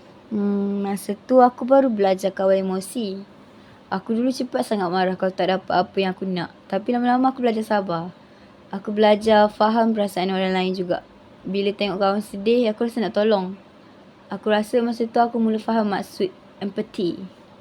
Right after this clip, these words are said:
Selain tu, aku juga mula ada kumpulan kawan rapat. Kami selalu belajar sama-sama, main sama-sama, kadang gaduh,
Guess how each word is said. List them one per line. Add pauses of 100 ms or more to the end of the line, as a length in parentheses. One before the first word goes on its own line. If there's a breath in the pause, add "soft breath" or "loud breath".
(1600 loud breath)
Selain
tu,
aku
juga
mula
ada
kumpulan
kawan
rapat. (560 soft breath)
Kami
selalu
belajar
sama-sama, (160)
main
sama-sama, (320 soft breath)
kadang
gaduh,